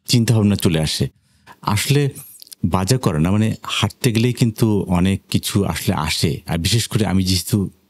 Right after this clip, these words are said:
আমি যেহেতু লিখি, লেখার জন্য কিন্তু হাঁটা একটা ভালো এক্সারসাইজ, because আপনি যখন হাঁটতে যান, then you get lot of ideas, যেটা আসলে আমি কখনো চিন্তা করিনি। আজকে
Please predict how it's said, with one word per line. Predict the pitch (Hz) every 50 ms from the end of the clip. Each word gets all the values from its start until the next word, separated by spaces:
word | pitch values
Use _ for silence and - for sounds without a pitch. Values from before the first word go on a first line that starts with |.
| _ _
আমি | - 82 87 90
যেহেতু | 82 80 92 95 92 - - 101 95 - -
লিখি, | - 87 101 120 - - - - 85 82 104 120 - _ - - _ _ _ _ _ _ _ -
লেখার | 90 87 98 104 107 - 131 139 135 120
জন্য | 123 131 135 131 123
কিন্তু | - 139 131 120 - - 131 127 - - _
হাঁটা | - - - - 90 90 95 - - 101 95 95 92 87 - - _ _ - -
একটা | 101 - 82 71
ভালো | - - - 87 95 95 98 98 95 95 - _ _ -
এক্সারসাইজ, | - 107 - - 127 107 - - 80 78 78
because | 73 101 90 - 107 92 - _ - _ _ _ - - _ -
আপনি | - 90 - - 113
যখন | 101 110 104 120 120 101
হাঁটতে | - - - 98 107 107 - - 135
যান, | 98 92 85 87 85 82
then | 76 92 92 90 90 87 87 - _ _ _ _ - - - 107
you | 98 90
get | 85 98 98 - _ _ _ -
lot | 92 90 101 101 98 104
of | 98 - - - 90 92
ideas, | 98 98 101 95 87 82 82 76 -
যেটা | - 95 - 92
আসলে | 90 - - 92
আমি | 87 87 90 82
কখনো | - 98 82 92 95 85
চিন্তা | - 113 107 101 90
করিনি। | 76 80 78 69 65 67 - - - - - - - - - - - - - - _ -
আজকে | - - 104 - - - - - 151 151 143 -